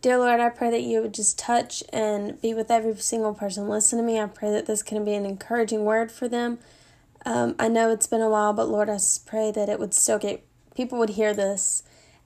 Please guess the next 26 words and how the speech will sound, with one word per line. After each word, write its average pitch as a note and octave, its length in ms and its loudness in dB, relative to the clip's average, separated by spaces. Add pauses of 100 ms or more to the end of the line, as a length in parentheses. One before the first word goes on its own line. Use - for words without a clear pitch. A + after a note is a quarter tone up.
And A3 220 2
I G#3+ 120 4
pray A#3+ 340 -2
for A#3 140 0
all A#3 80 2
the A#3+ 60 0
healthcare B3+ 460 -2
workers, A#3+ 500 0
the A3+ 80 -8
frontline G#3 500 -2
workers, G3+ 500 -4 (560)
everyone C4+ 540 6
that A3+ 200 2
is G#3+ 140 0
having G#3+ 400 2
to - 100 -6
still G#3 220 -2
work A3 380 4
during A#3 260 0
this A3+ 220 0
time G#3+ 500 -2 (240)
and G#3 440 -2 (200)
up A#3 260 4
close A3 360 0
with G#3+ 100 -16
people. A3 580 -4